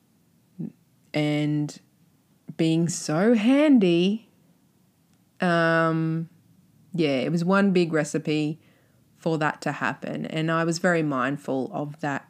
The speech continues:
being a risk when I did want my property. And I knew that was a risk when I wanted to get my property. If I had not, if I'd said, "Keep all my belongings, I will start again with absolutely the clothes on my back, keep all my belongings."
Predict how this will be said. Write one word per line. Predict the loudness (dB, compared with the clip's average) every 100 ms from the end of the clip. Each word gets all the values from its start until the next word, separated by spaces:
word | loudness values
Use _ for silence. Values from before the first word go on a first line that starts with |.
| -10
being | -6 -4 -6
a |
risk | -6 -8 -10 -12
when | -8 -6 -6 -10 _ _ _ _ _ -2
I | 0
did | 2 0 0
want | -4 -4
my | -6
property. | -6 -6 -2 -2 0
And | 2
I |
knew | 4 4 4
that | 2 -2
was | -4 -2
a |
risk | -4 -6 -8
when | -8 -6
I |
wanted | -6 -6 -8 -10
to | -8
get | -6
my | -6
property. | -6 -6 -4 -4
If | 0
I | 0 2
had | 2 2
not, | 0 -2 -8 -12 -2
if | 0
I'd | 0
said, | -2 -2
"Keep | 2 2 0 2
all | 6 6 6
my | 6
belongings, | 6 4 2 0 -2 -6 -10 -20 _ _ -20 _ _ _ _ _ 0
I | 2
will | 2 0
start | 0 2 4 4
again | 2 2 0 -2
with | -4 -4 -4
absolutely | -4 -4 -4 -2 -2 -2
the | -2 -4
clothes | 0 2 4 4
on |
my | 2
back, | 2 -2 -6 -20 -20 -20 -2
keep | 0 0
all | 2 4 4
my | 4
belongings." | 2 0 -2 -6 -8